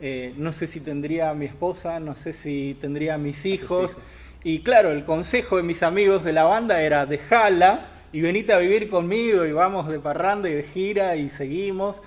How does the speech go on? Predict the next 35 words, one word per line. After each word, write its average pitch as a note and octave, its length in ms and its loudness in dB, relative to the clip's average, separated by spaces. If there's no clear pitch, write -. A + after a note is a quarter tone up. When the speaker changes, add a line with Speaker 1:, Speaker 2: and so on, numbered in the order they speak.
Speaker 1:
Y E3 80 -14
que G#3+ 120 0
a A3+ 40 2
veces B3 480 -4
para E3+ 220 0
nosotros F3+ 500 -6
de-, D#3+ 220 -8
decimos, F#3+ 600 -8
"Eso G#3+ 220 -10
es D3+ 80 -10
normal, E3 720 -6
es D#3 140 -12
lo E3 180 -6
común", F3 540 -6
¿no? E3+ 260 -6
El, D3+ 360 -8
el D3 200 -10
consejo D3+ 520 -8
que D#3 80 -14
te C3 140 -10
pueden E3 280 -8
dar F#3 300 -6
personas D3+ 400 -8
allegadas, D3 640 -6
Speaker 2:
Ujú. B2+ 160 -14
Speaker 1:
amigos, C#3+ 520 -4
¿no? F3+ 200 -10
Pero D#3+ 200 -6
que D#3+ 120 -10
quizás B3+ 360 -8
eso F3+ 200 -12
no E3 140 -10
es - 340 -12
lo C#3+ 260 -4
correcto D#3 680 -8